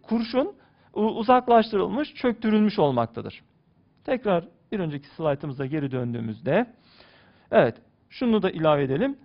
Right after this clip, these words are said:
Laboratuvarlarda çöktürme iri taneciklerle yapılıyorsa bu işlem normal bildiğimiz beher glasslarda, yok, daha küçük taneciklerin çöktürülmesinde çalışılıyorsa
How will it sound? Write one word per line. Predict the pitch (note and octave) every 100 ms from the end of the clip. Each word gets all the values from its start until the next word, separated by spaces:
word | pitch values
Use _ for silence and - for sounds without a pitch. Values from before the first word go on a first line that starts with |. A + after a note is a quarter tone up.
| -
Laboratuvarlarda | A#3 D4+ D#4+ D#4 C4 A#3 F3+ E3+
çöktürme | - A3+ A3+ C4 G#3 G#3+ C#4
iri | - B3+
taneciklerle | C#4+ B3 A3+ G#3 A3 G#3+ G3+
yapılıyorsa | F3 E3+ G3+ C#4+ - C#4 E4 _ _ -
bu | D4
işlem | F#3 B3+ D#4 -
normal | C4+ G#3 F#3 A#3 A#3+
bildiğimiz | G#3+ F3+ F3+ C4 A3
beher | G#3+ G#3+
glasslarda, | G3+ E3 D3 D3 B2 D#3 B3+ - - -
yok, | G#3+ -
daha | A3 C#4
küçük | D4 C#4+ C4
taneciklerin | - A3 G#3+ G#3 A3+ D4
çöktürülmesinde | C4 G#3+ G3+ G3+ G3 F#3 F3+ F#3+ F3+
çalışılıyorsa | F3 D3+ - C#3+ A#3 C#4+ D4+